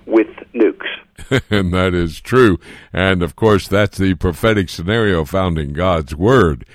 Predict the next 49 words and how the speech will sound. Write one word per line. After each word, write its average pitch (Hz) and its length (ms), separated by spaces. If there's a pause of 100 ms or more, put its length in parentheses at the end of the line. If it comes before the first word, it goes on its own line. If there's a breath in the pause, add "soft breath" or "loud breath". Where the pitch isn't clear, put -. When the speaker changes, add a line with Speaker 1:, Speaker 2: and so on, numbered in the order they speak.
(320 soft breath)
Speaker 2:
Two 165 140
major 156 380
powers 127 520
in 117 140
the 104 240
end 127 340
times 123 420
at 101 100
the 92 80
beginning 107 480
of 101 100
the 92 80
tribulation 98 840
period. 107 440 (320 soft breath)
Uh, 98 200
one 117 340
of 113 140
them 127 200
would 95 220
be 101 140
the 92 100
European 101 640
Union, 101 460
which 95 260
will 90 160
be 95 160
the 90 120
revived 90 500
Roman 92 260
Empire, 101 540 (420 loud breath)
and 139 300
the 135 200
other 180 280
one, 113 480 (240)
a 117 320
coalition 165 720
of 95 160
nations 110 460
who 117 120
want 110 180
to 110 80
wipe 104 280
Israel 101 380
off 110 200
the 85 80
face 120 360
of 82 120
the 78 160
earth. 123 260